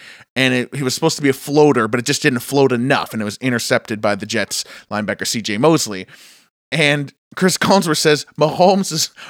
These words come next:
one of the best quarterbacks in the world at arcing the ball. Nobody arcs it better than Mahomes." You know, so, like, the start of that sentence is like, "Oh, God, Collinsworth, you've become your own meme." Of course, then he said, "But not this one,"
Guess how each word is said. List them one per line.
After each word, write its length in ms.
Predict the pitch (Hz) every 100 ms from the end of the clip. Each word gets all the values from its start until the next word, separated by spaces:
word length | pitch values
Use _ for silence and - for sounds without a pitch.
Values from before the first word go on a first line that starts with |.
| -
one 340 | 139 165 233
of 80 | 190
the 100 | 147
best 440 | 135 202 220 - -
quarterbacks 680 | 208 208 175 185 196 -
in 80 | 185
the 80 | 170
world 540 | 151 180 185 135 127
at 140 | 131 -
arcing 460 | 143 165 - 170 165
the 100 | 147
ball. 360 | 135 131 95 113
Nobody 520 | 143 175 175 180 156
arcs 360 | 139 165 - 151
it 160 | 139
better 300 | 139 151 143
than 200 | 131 127
Mahomes." 640 | 127 123 143 110 95 110 - - -
You 80 | 127
know, 40 | 131
so, 160 | -
like, 200 | 139 120
the 100 | -
start 380 | - - 147 160
of 140 | 131 120
that 180 | 113
sentence 320 | 110 147 127 120
is 80 |
like, 120 | 117 151
"Oh, 260 | - 160 - - -
God, 240 | 247 165 _ -
Collinsworth, 720 | 165 151 143 135 139 123 - - -
you've 220 | 180 156
become 380 | 185 - 165 156
your 160 | 147
own 180 | 139 127
meme." 300 | 131 123 98
Of 80 | 92
course, 180 | 120 -
then 160 | 107
he 60 | 95
said, 240 | - 95 - - _ _
"But 200 | 123 107
not 280 | 123 135 -
this 240 | 127 - 98
one," 260 | 76 98